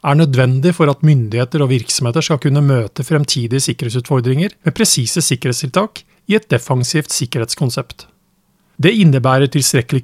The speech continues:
kunnskap om det gjeldende trusselbildet i og mot Norge, hvilke verdier som må beskyttes, og hvilke sårbarheter som kan utnyttes av trusselaktører.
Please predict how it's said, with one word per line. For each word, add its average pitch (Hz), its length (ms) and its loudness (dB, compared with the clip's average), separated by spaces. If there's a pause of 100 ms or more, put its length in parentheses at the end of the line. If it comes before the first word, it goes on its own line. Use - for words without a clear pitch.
kunnskap 165 480 0
om 123 160 2
det 123 80 0
gjeldende 120 400 0
trusselbildet 139 960 -2
i 175 320 -2
og 135 160 2
mot 123 320 0
Norge, 127 380 -2 (500)
hvilke 135 240 -2
verdier 139 400 2
som 139 240 2
må 139 80 2
beskyttes, - 640 -4 (340)
og 233 80 2
hvilke 196 240 2
sårbarheter 123 640 0
som 175 160 0
kan 190 160 0
utnyttes 127 480 -4
av 180 160 -4
trusselaktører. 120 720 -4